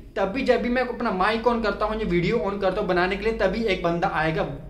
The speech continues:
speaker बड़े-बड़े लगा के भैं भैं करके मेरी video फिर खराब कर देगा।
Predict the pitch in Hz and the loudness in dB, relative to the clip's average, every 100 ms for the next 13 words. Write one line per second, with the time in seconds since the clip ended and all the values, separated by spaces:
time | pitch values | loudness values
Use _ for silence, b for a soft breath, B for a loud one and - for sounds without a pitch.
0 | - - 185 156 202 170 - 196 202 180 | -14 -6 -4 0 2 2 2 2 2 2
1 | 180 185 175 175 185 170 196 202 202 175 | 2 2 2 4 2 2 2 0 -2 -2
2 | 190 147 B B B B - 147 165 147 | -4 -6 B B B B -8 -4 -2 -2
3 | 156 156 156 151 135 131 117 101 92 | -2 -2 -4 -4 -4 -4 -6 -8 -10